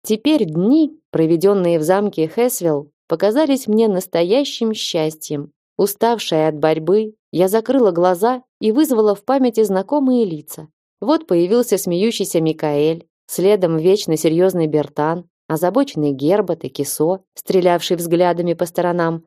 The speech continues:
чтобы предостеречь правителя от опасности. "Мальчики, найдите меня",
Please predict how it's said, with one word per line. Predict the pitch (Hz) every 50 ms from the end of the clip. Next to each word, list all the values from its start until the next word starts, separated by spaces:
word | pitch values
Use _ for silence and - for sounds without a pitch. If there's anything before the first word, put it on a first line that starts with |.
| _ -
чтобы | - - - 202 220
предостеречь | 214 - 220 202 226 226 - - 254 202 151 139 - -
правителя | - 165 165 180 226 220 - 180 151 156 147
от | 147 -
опасности. | 160 156 - 147 143 - - 151 147 - - - 147 147 - _ _ _ _ _ _ _ _ _ _ _ -
"Мальчики, | 208 214 226 233 220 220 - - 160 - - 156 156 - _ _ -
найдите | - 220 226 233 240 208 233 269 269 - 180
меня", | 170 160 160 160 160 156 156